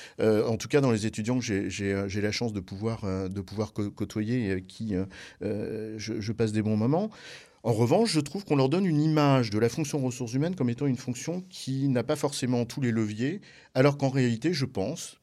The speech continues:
f-, mais vraiment du fond du cœur, que c'est peut-être l'une des fonctions,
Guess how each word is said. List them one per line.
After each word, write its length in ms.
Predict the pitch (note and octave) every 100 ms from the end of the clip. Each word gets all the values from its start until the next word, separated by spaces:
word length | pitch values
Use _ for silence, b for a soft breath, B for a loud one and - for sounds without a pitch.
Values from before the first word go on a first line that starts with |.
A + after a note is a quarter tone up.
| -
f-, 280 | - - -
mais 160 | G2 G#2
vraiment 340 | G2+ C#3 D3
du 120 | F3 C#3
fond 140 | D3+
du 120 | B2+
cœur, 300 | - G2 C#3 B B B
que 100 | A2+
c'est 120 | -
peut-être 340 | A2 C#3 D3 C#3+
l'une 140 | C3+
des 80 | A#2+
fonctions, 500 | - A2+ - C3+